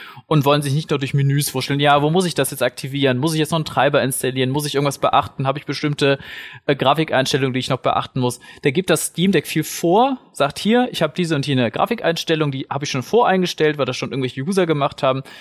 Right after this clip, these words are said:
Deswegen finde ich die, den Komfort, den das Steam Deck bietet, viel besser. Ich habe meiner Freundin das Steam Deck, ähm, in den letzten Tagen in die Hand gedrückt, die hat das Spiel installiert, hat gleich losgelegt, ähm, die hat sich nie beklagt und,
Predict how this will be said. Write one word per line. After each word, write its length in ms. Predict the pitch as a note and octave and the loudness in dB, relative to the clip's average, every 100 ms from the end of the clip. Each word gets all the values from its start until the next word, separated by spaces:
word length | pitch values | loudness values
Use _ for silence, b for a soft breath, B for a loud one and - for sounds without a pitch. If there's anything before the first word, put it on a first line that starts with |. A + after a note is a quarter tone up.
| B B | B B
Deswegen 260 | D3+ D3 C#3+ | -4 -2 0
finde 140 | D3 | 0
ich 80 | C3+ | -2
die, 380 | - B2+ A#2 - - | -4 -4 -4 -4 0
den 340 | B2 A#2 G2+ - | 2 2 -2 -8
Komfort, 640 | - C3 A#2 - D#3+ F3+ E3+ | -2 0 0 -2 2 4 4
den 140 | D#3+ | 4
das 140 | C#3 - | 0 -2
Steam 180 | D3 C#3 | -2 -2
Deck 160 | B2 | -2
bietet, 200 | B2+ A2 | -4 -8
viel 180 | - D#3+ | -4 0
besser. 340 | C#3 - D3+ | 0 2 0
Ich 140 | - C#3 | 0 -4
habe 120 | - | -2
meiner 200 | C3 A#2+ | 0 0
Freundin 300 | - D3 D3+ | 2 0 0
das 120 | C3 | -4
Steam 160 | - C#3 | -4 -2
Deck, 180 | C3 - | -2 -2
ähm, 220 | B2 A#2 | -4 -2
in 60 | A#2 | 0
den 100 | A#2+ | 2
letzten 260 | A#2+ - | 0 -2
Tagen 160 | B2 A2+ | -2 -2
in 60 | A2 | 0
die 80 | B2+ | -2
Hand 140 | G3 | 0
gedrückt, 400 | E3+ C#3 C3+ - B B B | 0 0 -4 -6 B B B
die 100 | C#3+ | 2
hat 240 | B2+ - - | 2 0 -6
das 80 | B2+ | -6
Spiel 180 | - G3+ | 0 0
installiert, 520 | F3 E3+ D3+ C#3 - | 0 0 0 0 0
hat 120 | C#3+ | -2
gleich 160 | B2 A2+ | -2 0
losgelegt, 640 | C#3+ F3 - C#3 C#3 - B B B | 0 0 -2 -4 -4 -8 B B B
ähm, 300 | C#3 B2+ C3 - | 0 0 -2 -2
die 60 | C3 | -2
hat 100 | - | 0
sich 100 | D3 | 0
nie 140 | A3 | 0
beklagt 760 | G3 - F#3+ D3+ D3+ - - - | 0 0 2 4 2 0 -10 -6
und, 480 | - C3+ C3+ C#3 | -2 -2 -2 -6